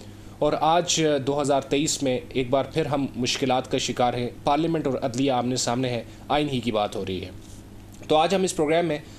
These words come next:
आइन ही पे बात करेंगे। दो सवालात आपके सामने रखे हैं, तीसरा सवाल भी यही रखेंगे कि मुस्तकबिल करीब में इस आइन का क्या मुस्तकबिल हो सकता है। हमारे साथ, अ,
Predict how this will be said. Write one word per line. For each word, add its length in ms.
आइन 180
ही 100
पे 100
बात 280
करेंगे। 300
दो 160
सवालात 360
आपके 200
सामने 260
रखे 240
हैं, 100
तीसरा 260
सवाल 220
भी 160
यही 100
रखेंगे 420
कि 120
मुस्तकबिल 560
करीब 340
में 240
इस 300
आइन 340
का 360
क्या 260
मुस्तकबिल 580
हो 80
सकता 340
है। 100
हमारे 180
साथ, 320
अ, 140